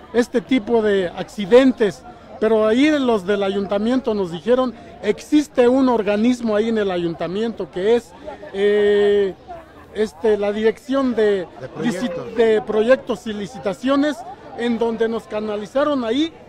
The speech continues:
Speaker 1: y ahí fue donde nos dicen, no es posible por esa cantidad, porque ocupamos un millón y medio de pesos para poder resolver la problemática del, del, del sistema de electrificación.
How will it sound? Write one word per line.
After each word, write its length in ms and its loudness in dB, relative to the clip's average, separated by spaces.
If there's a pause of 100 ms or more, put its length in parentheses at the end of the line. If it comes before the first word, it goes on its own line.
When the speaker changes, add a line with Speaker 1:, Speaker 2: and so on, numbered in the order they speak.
(200)
Speaker 1:
y 80 -10
ahí 260 -2
fue 200 0
donde 280 0
nos 200 -2
dicen, 420 0 (540)
no 320 8
es 180 6
posible 680 2
por 240 2
esa 240 2
cantidad, 640 -2
porque 240 -4
ocupamos 720 -2 (160)
un 320 6
millón 460 4
y 100 2
medio 460 4
de 120 -2
pesos 480 -2
para 300 -6
poder 320 0 (380)
resolver 580 0
la 180 -2
problemática 760 -2
del, 320 -4
del, 260 -4 (460)
del 140 -4
sistema 460 -2
de 120 -2
electrificación. 920 -4